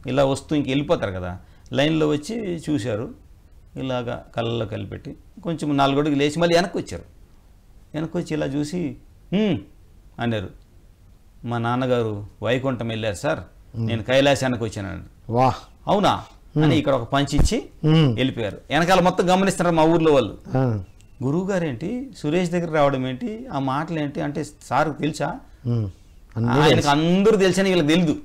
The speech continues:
Speaker 2: అది.
Speaker 1: అంటే వాళ్ళ జ్ఞానం అంతవరకే
Speaker 2: మ్మ్.
Speaker 1: పర్సనల్ గాని. కానీ సార్కి ప్రతి ఒక్కరి గురించి అంత తెలుసు కానీ చెప్పరు. ఎంత అవసరం అంతే మాట్లాడతారు,
Speaker 2: అది
Speaker 1: ఎంత అవసరం
Speaker 2: గొప్పతనం.
Speaker 1: అంతే.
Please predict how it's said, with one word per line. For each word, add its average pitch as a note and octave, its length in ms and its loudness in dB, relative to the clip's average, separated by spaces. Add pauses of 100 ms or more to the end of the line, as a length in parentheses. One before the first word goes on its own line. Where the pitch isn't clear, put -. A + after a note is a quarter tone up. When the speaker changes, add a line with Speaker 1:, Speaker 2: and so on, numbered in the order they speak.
Speaker 2:
అది. G#2 140 0
Speaker 1:
అంటే D#3+ 120 -2
వాళ్ళ E3 200 4
జ్ఞానం D#3 380 2
అంతవరకే D3+ 520 -2 (200)
Speaker 2:
మ్మ్. B2 120 -2
Speaker 1:
పర్సనల్ B2 340 2
గాని. G#2+ 220 -4 (360)
కానీ E3 100 -2
సార్కి F#3+ 480 0 (260)
ప్రతి C3 180 -6
ఒక్కరి F#3 360 -2
గురించి C#3+ 540 0 (460)
అంత C#3+ 280 -4
తెలుసు C3 260 -2
కానీ E3 220 -2 (100)
చెప్పరు. C3+ 400 -2 (1000)
ఎంత B2 220 -4
అవసరం D3+ 340 -2
అంతే B2 260 -2
మాట్లాడతారు, B2 560 -2
Speaker 2:
అది A2+ 100 2
Speaker 1:
ఎంత A#2 140 0
అవసరం A#2+ 240 2
Speaker 2:
గొప్పతనం. B2 240 2
Speaker 1:
అంతే. A#2+ 420 -4